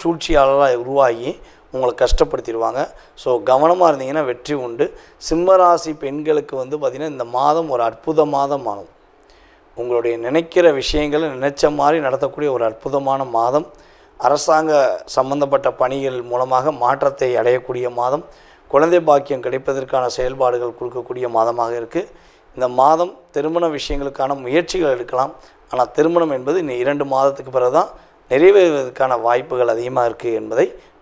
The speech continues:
பார்க்குறோம். சிம்ம ராசிக்காரங்க மற்றவர்கள் பேச்சை கேட்காமல் உங்களுடைய மனம் கேட்கிற பே-, மனம் சொல்கிற விஷயத்தை செயல்படுத்தும் போது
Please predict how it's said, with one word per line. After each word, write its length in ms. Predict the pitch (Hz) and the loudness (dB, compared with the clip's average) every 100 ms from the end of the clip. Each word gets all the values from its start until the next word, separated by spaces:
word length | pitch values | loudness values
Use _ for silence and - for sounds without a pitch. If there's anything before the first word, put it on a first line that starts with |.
| _ | _
பார்க்குறோம். 380 | 123 117 139 160 - _ | 2 2 -2 -6 -12 _
சிம்ம 340 | _ - 135 151 | _ -10 0 4
ராசிக்காரங்க 720 | 147 135 143 139 131 131 147 - _ _ _ _ _ _ _ | 4 2 0 0 0 -2 -6 -8 _ _ _ _ _ _ _
மற்றவர்கள் 560 | 117 123 151 147 139 | -4 -2 2 2 2
பேச்சை 320 | 131 147 147 143 | 0 -2 -2 -4
கேட்காமல் 500 | 139 131 135 147 185 - | -4 -2 -2 -2 -6 -10
உங்களுடைய 420 | 123 127 123 120 | -6 0 0 0
மனம் 320 | 117 156 160 | 2 2 0
கேட்கிற 360 | - 139 139 127 | -6 -4 0 -2
பே-, 800 | 131 123 120 113 113 110 110 - - | 2 2 2 2 2 0 -4 -12 -2
மனம் 300 | 117 147 165 | 2 2 0
சொல்கிற 420 | 147 135 143 135 | -4 -4 -2 -2
விஷயத்தை 420 | 120 - 131 127 | -2 -2 0 -2
செயல்படுத்தும் 520 | - 131 139 123 131 | 0 -2 -2 -4 -4
போது 220 | 127 160 | -2 -4